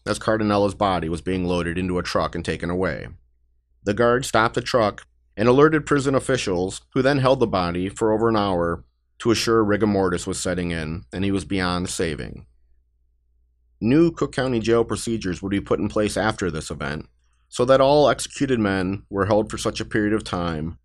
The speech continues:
that any resuscitation attempts would be unsuccessful. It would likely have been a moot point in Cardinello's case, as his death certificate lists his cause of death as a broken neck. What is a moron? That was the bizarre quest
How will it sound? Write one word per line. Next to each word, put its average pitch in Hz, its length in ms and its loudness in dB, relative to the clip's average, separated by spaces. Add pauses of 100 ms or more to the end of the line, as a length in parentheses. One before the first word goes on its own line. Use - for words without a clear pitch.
(200)
that 98 120 0
any 117 220 4
resuscitation 110 760 0
attempts 82 380 -6
would 95 120 -6
be 90 100 -4
unsuccessful. 82 840 -6 (760)
It 101 60 0
would 117 120 4
likely 135 320 6
have 143 100 4
been 135 120 4
a 127 40 2
moot 123 280 2
point 98 340 -2
in 85 60 -8
Cardinello's 98 540 0
case, 78 500 -6 (260)
as 107 160 2
his 131 160 2
death 131 180 4
certificate 95 640 -4 (160)
lists 110 160 -2
his 107 120 -4
cause 107 280 0
of 107 100 -2
death 87 400 -4 (160)
as 98 160 -2
a 101 40 0
broken 90 420 -2
neck. - 320 -8 (2000)
What 120 200 6
is 147 160 4
a 139 60 4
moron? 71 720 -2 (960)
That 117 240 4
was 117 140 -2
the 127 40 2
bizarre 110 340 2
quest - 580 -4